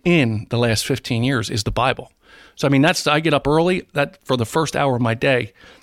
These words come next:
I'm reading the Bible every day. And so you talk about humility, you talk about servanthood,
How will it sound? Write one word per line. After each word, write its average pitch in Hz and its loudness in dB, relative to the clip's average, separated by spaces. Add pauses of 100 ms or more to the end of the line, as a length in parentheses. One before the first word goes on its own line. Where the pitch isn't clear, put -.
(160)
I'm 123 2
reading 120 2
the 110 -2
Bible 120 -2 (100)
every 123 0
day. 123 0
And - -8
so - 0
you 139 2
talk 175 0
about 143 2
humility, 135 2 (600)
you 120 -2
talk 175 0
about 139 0 (720)
servanthood, 185 2